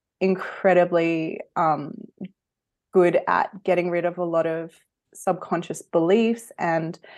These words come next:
um, patterns and stuff. But, you know, trauma, it just, it's really good at just regulating the nervous system and understanding why we have trauma, but, and also just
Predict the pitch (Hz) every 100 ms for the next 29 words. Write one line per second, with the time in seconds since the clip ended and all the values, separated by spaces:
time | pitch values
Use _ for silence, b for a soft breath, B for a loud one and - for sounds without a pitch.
0 | B B B _ - 156 160 - 220 -
1 | 226 220 214 220 214 - 185 - _ _
2 | _ _ 196 196 196 175 160 - - -
3 | - - 190 185 156 - - 180 - 190
4 | - - - 190 190 - 180 185 196 190
5 | 190 190 185 - - 165 - 165 170 160
6 | 170 160 160 165 160 160 147 165 160 -
7 | 156 - 165 151 - - 165 160 - B
8 | B B B B _ _ - 202 196 196
9 | - 175 175 175 180 180 - 185 180 185
10 | 240 269 269 254 254 - 247 247 254 262
11 | 254 196 - _ _ _ _ _ - 185
12 | 185 - 180 180 185 175 175 175 165 -